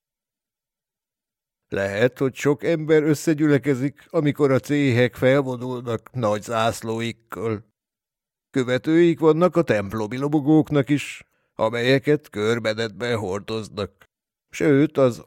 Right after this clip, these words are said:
olmosbotok felvonulásának is szokott nézőközönsége lenni. De annyi embert még nem láttak a Tabán fennállása óta,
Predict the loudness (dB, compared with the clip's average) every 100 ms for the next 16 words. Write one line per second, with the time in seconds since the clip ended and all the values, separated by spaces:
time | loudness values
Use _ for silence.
0 | _ -2 0 4 4 2 2 2 2 0
1 | 0 2 4 4 2 2 2 2 4 2
2 | 2 0 0 -2 -6 -16 -6 -2 2 2
3 | 2 -4 -6 -6 -4 -4 -4 -2 -2 -2
4 | -2 -2 -2 -4 -4 -8 -8 -8 _ _
5 | _ _ _ _ _ _ _ _ _ _
6 | _ _ _ -14 -10 -10 -10 -6 -2 -2
7 | 0 0 -2 -2 2 4 4 0 -16 -10
8 | -8 -6 -10 -8 -8 -6 -2 -2 0 -2
9 | 0 2 2 2 2 2 0 0 0 0
10 | 2 0 0 0 2 0 0 0 -2 -2